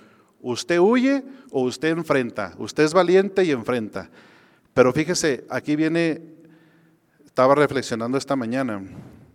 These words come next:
¿Qué dice la palabra de Dios? Que el Señor nos ha dado espíritu de valor, de amor, de dominio propio, ¿verdad? El miedo produce dos reacciones, escape o valor.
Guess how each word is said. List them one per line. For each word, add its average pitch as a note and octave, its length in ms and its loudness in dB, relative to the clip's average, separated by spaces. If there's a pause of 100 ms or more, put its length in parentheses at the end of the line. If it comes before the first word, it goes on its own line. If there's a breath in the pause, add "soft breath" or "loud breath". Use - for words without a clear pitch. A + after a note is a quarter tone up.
(280)
¿Qué E3 120 0
dice F#3 220 2
la F#3 100 2
palabra C#3+ 340 2
de D3+ 60 -2
Dios? D3 180 -2
Que D3 100 0
el C3 80 0
Señor C3+ 280 -2
nos D#3 160 0
ha E3 60 4
dado D#3+ 200 4
espíritu F3+ 680 -2 (1000)
de G#2 180 -10
valor, A#2 640 2 (720 loud breath)
de G#2+ 180 -4
amor, C#3+ 480 0 (680 loud breath)
de G#2 200 -6
dominio A2+ 400 -4
propio, F#2+ 420 -6
¿verdad? G#2+ 320 -6 (960 soft breath)
El G#2+ 160 -4
miedo D#3 260 4
produce C3 340 0
dos C3+ 120 0
reacciones, A2 480 -6
escape D3+ 420 -2
o D3 40 4
valor. F#2+ 380 -2